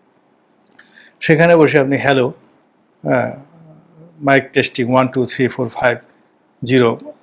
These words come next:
সাংকেতিক ভাষা আপনি তার সঙ্গে কথাবার্তা বলতে পারবেন। কোনো প্রযুক্তি আপনি ধরতে পারবেন না, এটা বাংলাদেশে অ্যাভেলেবল। এরপরে বাংলাদেশে এখন যে ড্রোন প্রযুক্তি চলে আসছে, আপনি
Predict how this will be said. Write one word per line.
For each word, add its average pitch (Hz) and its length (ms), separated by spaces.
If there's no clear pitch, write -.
সাংকেতিক 131 400
ভাষা 120 240
আপনি 120 160
তার 120 100
সঙ্গে 117 280
কথাবার্তা 117 420
বলতে 117 260
পারবেন। 143 320
কোনো 175 280
প্রযুক্তি 135 400
আপনি 120 160
ধরতে 110 260
পারবেন 117 260
না, 165 60
এটা 160 120
বাংলাদেশে 147 400
অ্যাভেলেবল। 160 480
এরপরে 180 300
বাংলাদেশে 165 440
এখন 147 480
যে 127 180
ড্রোন 143 360
প্রযুক্তি 127 400
চলে 101 280
আসছে, - 440
আপনি 160 400